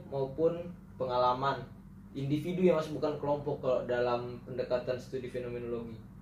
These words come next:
Kalau yang pendekatan studi grounded theory itu yakni lebih ke arah sejauh mana teori yang digunakan itu berhasil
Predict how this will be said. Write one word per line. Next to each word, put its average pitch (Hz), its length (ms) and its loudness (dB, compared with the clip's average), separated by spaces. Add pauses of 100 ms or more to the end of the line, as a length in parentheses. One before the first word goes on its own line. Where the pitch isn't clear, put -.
(600)
Kalau 131 180 6
yang 135 160 4
pendekatan 139 560 2
studi 143 420 -2
grounded 139 640 2
theory 123 460 2
itu 170 180 2 (640)
yakni 170 400 2
lebih 175 320 6
ke 170 60 4
arah 165 260 8
sejauh 156 320 6
mana 160 320 4
teori 160 320 6
yang 156 100 2
digunakan 143 640 4
itu 156 260 -4
berhasil 147 540 0